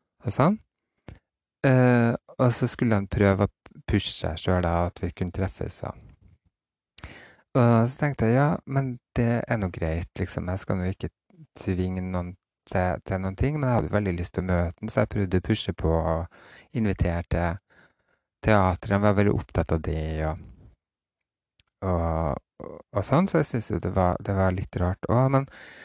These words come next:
men etter hvert så ble det bare greit, og jeg aksepterte at, eh, at han ikke, eh, ville møte meg, og jeg skulle bare l-, la han få lov å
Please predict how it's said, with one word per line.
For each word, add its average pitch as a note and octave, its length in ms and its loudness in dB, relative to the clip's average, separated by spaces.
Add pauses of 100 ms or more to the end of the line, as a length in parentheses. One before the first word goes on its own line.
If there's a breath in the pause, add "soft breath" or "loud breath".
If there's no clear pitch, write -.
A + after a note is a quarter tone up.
(880 loud breath)
men F3 160 4
etter D3+ 180 4
hvert C3+ 200 2
så C#3 100 2
ble C3 140 4 (100)
det F#2 100 2
bare G2 300 4 (580)
greit, F#2+ 380 2
og A2 80 4
jeg A2 140 2
aksepterte F2+ 760 -4
at, - 240 -6
eh, F2+ 300 2 (180)
at - 140 -10
han F#2 180 -4
ikke, E2+ 280 -6 (920)
eh, E2+ 380 -2 (440)
ville G2 280 0
møte F2+ 320 -4
meg, D3+ 400 2
og B2 180 2
jeg A#2 140 0
skulle A#2+ 180 -2
bare F#2+ 220 4 (180)
l-, G#2+ 160 -6 (100)
la F#2+ 200 0
han D#2 100 -12
få F2 140 -2
lov D#2+ 240 0
å - 20 -4